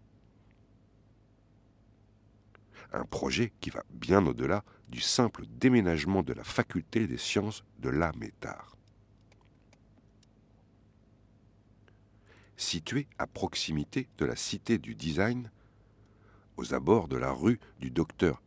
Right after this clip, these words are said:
Annino, ce nouvel espace pédagogique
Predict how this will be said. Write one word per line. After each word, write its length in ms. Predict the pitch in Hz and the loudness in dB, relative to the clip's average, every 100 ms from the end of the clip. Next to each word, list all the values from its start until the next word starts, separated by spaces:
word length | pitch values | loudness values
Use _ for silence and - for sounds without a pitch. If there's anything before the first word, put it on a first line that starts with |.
| - | 4
Annino, 580 | 104 95 78 71 101 120 - _ _ - - - - - | 6 6 4 2 2 0 -12 _ _ -20 -20 -20 -20 -18
ce 180 | - 65 | -10 -2
nouvel 400 | 76 127 131 - - | 2 4 2 -2 -2
espace 400 | 110 - 107 - | -4 -2 -4 -2
pédagogique 840 | - 139 92 73 67 85 - - | -2 0 2 2 0 -2 -10 -18